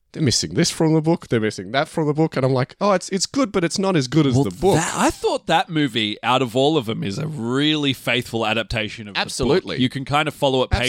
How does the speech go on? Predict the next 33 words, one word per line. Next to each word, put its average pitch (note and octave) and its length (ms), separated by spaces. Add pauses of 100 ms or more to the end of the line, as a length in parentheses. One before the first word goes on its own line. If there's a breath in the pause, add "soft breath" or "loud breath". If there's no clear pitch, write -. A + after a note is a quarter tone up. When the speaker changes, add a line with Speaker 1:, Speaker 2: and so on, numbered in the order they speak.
Speaker 2:
by C3 180
Speaker 1:
Absolutely. A#2 60
Speaker 2:
page. A#2+ 260
There's C#4+ 160
a A#3+ 60
few A3 260
things A2 340
that's, G#2+ 180 (120)
that's A2+ 220
missing, G2 340
but, G2+ 160
like, - 120
Speaker 1:
It's - 120
the E3+ 200
most D3+ 300
faithful C3 640
from A#2+ 300
book A2+ 260
to G#2+ 100
screen G2+ 400
adaptation. F#2 800 (180)
And A#2 120
I A#2+ 40
Speaker 2:
Hmm. A#2+ 40
Speaker 1:
still, F3+ 280
of C#3 120
course, B2+ 240
I A2+ 60
still C3 240
went A#2+ 140
and G2 100
saw G#2 300
the, F#2+ 360